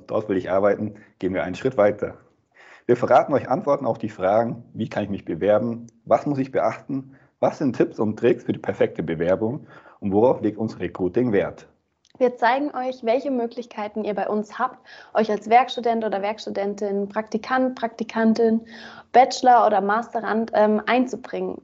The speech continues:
Speaker 2: Um bestmöglich zu, um euch bestmöglich zu beraten, haben wir uns dafür heute Marei eingeladen. Sie ist Senior-Personalreferentin und zuständig für alle Angelegenheiten rund, rund um das Hochschulmarketing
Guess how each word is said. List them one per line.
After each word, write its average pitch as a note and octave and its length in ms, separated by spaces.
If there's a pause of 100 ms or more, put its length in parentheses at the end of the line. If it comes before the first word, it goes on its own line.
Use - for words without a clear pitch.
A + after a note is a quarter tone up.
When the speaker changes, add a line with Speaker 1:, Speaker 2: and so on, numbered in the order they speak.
Speaker 2:
Um A3 180
bestmöglich C4+ 720
zu, A#3+ 200
um A3 120
euch A3 160
bestmöglich B3 600
zu G#3 60
beraten, G#3+ 560 (360)
haben B3 120
wir B3 80
uns A3+ 200
dafür B3 380
heute B3 220
Marei A#3 460
eingeladen. - 680 (300)
Sie C#4 260
ist D4 160
Senior-Personalreferentin C4 1600
und G#3+ 220
zuständig A3+ 540
für - 160
alle C4 220
Angelegenheiten G#3+ 880
rund, G3+ 420
rund C4 280
um A3+ 140
das G#3 240
Hochschulmarketing B3+ 1000